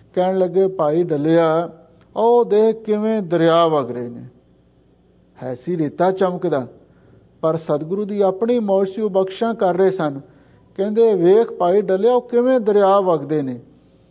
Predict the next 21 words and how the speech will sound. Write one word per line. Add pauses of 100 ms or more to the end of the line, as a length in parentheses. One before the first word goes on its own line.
(320)
ਤੇ
ਡੱਲਾ
ਦੂਰੋਂ
ਦੇਖ
ਕੇ
ਕਹਿੰਦਾ,
"ਮਹਾਰਾਜ,
ਇਹ
ਤੇ
ਰੇਤਾ
ਚਮਕਦਾ
ਹੈ।" (880)
ਗੁਰੂ
ਮਹਾਰਾਜ
ਦੇ
ਬਚਨ
ਨੂੰ
ਸੰਭਾਲਣਾ
ਬੜਾ
ਔਖਾ
ਹੈ